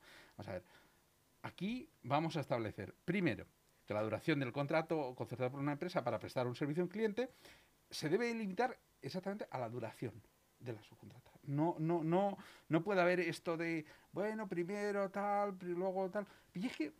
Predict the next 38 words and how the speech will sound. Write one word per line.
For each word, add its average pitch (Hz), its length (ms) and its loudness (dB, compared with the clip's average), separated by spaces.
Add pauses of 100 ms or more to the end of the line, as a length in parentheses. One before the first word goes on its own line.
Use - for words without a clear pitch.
el, 151 420 -10
el 139 140 -4
caso 233 200 -4
es 277 60 -4
que 254 100 -6
hasta 151 180 0
ahora 233 340 2
había 147 260 2
un 262 100 2
abuso 240 360 4
generalizado 131 880 4
en 127 100 -2
la 123 180 2
temporalidad 123 600 -2
de 123 120 -2
las 117 160 -2
subcontratas. 95 640 -6 (560)
Eh, 127 240 -4
en 131 280 -2
dos 123 140 0
mil 214 180 2
diez 220 280 0
hubo 165 180 2
un, 160 400 2
ya 127 120 2
un 139 100 2
cambio 147 440 4
jurisprudencial, 151 640 0 (500)
eh, 135 280 -2
se 160 200 0
limitaban 165 560 4
a 160 140 2
tres 196 220 0
años 208 200 -2
por 165 220 2
obra 190 180 4
o 165 40 2
servicio, 196 760 0